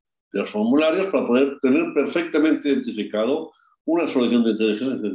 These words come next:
artificial, para qué la hago y qué es lo que busca. ¿Vale? Después, el nivel de madurez. Entonces, igual yo ya tengo algo que llevo muchos años probando y que tengo ni un T R L dos, tres, o está pendiente ya de evaluación, un cuatro, un cinco.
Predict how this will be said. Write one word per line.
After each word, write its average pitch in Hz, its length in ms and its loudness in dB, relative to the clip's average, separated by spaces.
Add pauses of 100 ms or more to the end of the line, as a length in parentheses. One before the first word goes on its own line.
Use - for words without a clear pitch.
(140)
artificial, 135 680 -4
para 110 220 0
qué 139 100 -4
la 123 180 0
hago 143 180 0
y - 80 -4
qué 127 80 0
es 117 60 4
lo 107 60 -2
que - 100 -6
busca. 80 380 -12 (760)
¿Vale? - 160 -10 (420)
Después, 165 760 2
el 131 120 4
nivel 127 320 4
de 117 80 4
madurez. 92 560 0 (260)
Entonces, 101 260 0
igual 95 280 2
yo 139 220 4
ya - 40 -4
tengo 123 380 0
algo 160 320 -2
que 113 100 0
llevo 107 400 0
muchos 104 380 -4
años 98 320 -8
probando 170 680 -2 (440)
y 107 200 -2
que 120 460 -2
tengo 110 260 -2
ni 110 180 0
un 110 180 -2
T 107 100 -6
R 101 180 -4
L 98 340 -2
dos, 135 500 -4
tres, 135 440 -4
o 92 200 -4
está 95 220 -8
pendiente 104 480 0
ya 107 140 0
de 117 80 -2
evaluación, 92 400 -6
un 104 200 -6
cuatro, 101 340 -4
un 85 100 -10
cinco. - 460 -12